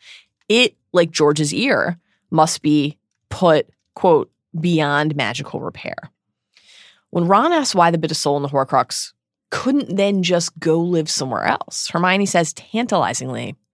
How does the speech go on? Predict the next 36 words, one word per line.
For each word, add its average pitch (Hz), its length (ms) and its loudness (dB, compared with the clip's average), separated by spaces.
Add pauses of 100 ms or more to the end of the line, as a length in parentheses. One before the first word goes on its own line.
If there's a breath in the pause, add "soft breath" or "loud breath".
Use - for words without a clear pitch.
(340)
"Because 175 220 -6
a - 20 -2
Horcrux 202 500 -4
is 175 120 -10
the 170 80 -10
complete 170 580 -10
opposite - 580 -10
of 143 120 -10
a - 20 -14
human 123 380 -8
being." - 340 -12 (720 loud breath)
She - 180 0
explains 214 960 -2 (300)
that 180 100 0
if 175 80 2
she 202 200 2
ran 214 340 2
Ron 254 240 4
through 190 160 2
with 175 160 2
the - 60 -2
sword, 127 520 -2
great 175 680 2 (220)
sort 175 400 4
of 156 160 2
Gryffindor 156 480 4
as 143 220 2
Horcrux 156 480 2
Slayer 151 320 2
foreshadowing 160 640 2
here, 190 160 4
by 185 160 2
the 185 100 2
way, 202 240 2 (840 loud breath)
his 208 200 2
body 170 540 2